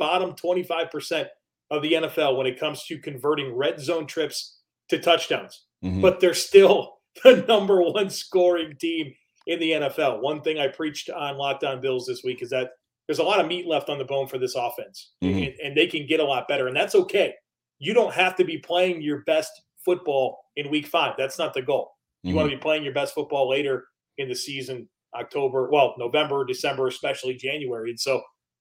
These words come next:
Speaker 1: for as exciting as those numbers are, I look at the sustainability
Speaker 2: Right.
Speaker 1: and the likelihood that that can continue. And when I look at things like the Bills, not <laughs> necessarily,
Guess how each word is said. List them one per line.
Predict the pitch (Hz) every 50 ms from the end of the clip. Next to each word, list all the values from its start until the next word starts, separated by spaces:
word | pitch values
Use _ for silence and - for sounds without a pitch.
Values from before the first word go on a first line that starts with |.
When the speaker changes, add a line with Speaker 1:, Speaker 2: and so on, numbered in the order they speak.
| -
Speaker 1:
for | - 180 180 165
as | 143 151
exciting | 139 - - - 165 170 196 196 196 185 180
as | 160 165 175 170 147
those | 135 165 156 143 147
numbers | 160 151 147 131 135 131 127 - - -
are, | 165 196 196 139 - - - - _ _ _ _ _ _ _ _ _ _ _ _ _ _ _ _ -
I | 147 180 220
look | 220 196 208 196 190 190
at | 180 170 156 151 - - - _ _ _ _ _ -
the | 160
sustainability | - - 165 - - - 185 180 185 175 147 131 156 160 151 135 120 127 - _ _ _ _ _ _ _
Speaker 2:
Right. | - 147 147 143 143
Speaker 1:
and | 139 135
the | 147
likelihood | 135 139 156 165 165 165 156 139 156 156 147
that | 143 -
that | - 143 139 -
can | - 147 127
continue. | - 151 135 123 - - 196 - 185 127 101 95 _ _ _ _ _ _ _
And | 139 143 143
when | 156 156 151
I | 147
look | 135 135 165 202 196
at | 202 185 170 170 - -
things | - 185 185 180 175 165 139 143 135 -
like | - 135 127 131 147 156 180 180 185 - -
the | 165
Bills, | 143 123 160 165 165 165 156 135 120
not | 139 151 156 156 -
<laughs> | - -
necessarily, | 208 208 - - 160 - - 175 165 180 180 165 151 147 -